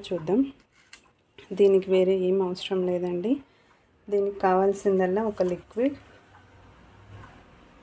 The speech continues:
లిక్విడ్ పేరు చూడండి ఇక్కడ, రూపేరి, ఓకే,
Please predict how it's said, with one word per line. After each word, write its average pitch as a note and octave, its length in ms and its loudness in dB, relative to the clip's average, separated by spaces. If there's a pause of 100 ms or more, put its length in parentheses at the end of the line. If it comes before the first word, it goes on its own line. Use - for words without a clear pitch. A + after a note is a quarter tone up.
(1160)
లిక్విడ్ G#3 400 -4 (100)
పేరు F#3 360 0
చూడండి F3 380 -6
ఇక్కడ, F#3+ 160 -4 (1900)
రూపేరి, G3 580 2 (280)
ఓకే, B3+ 180 0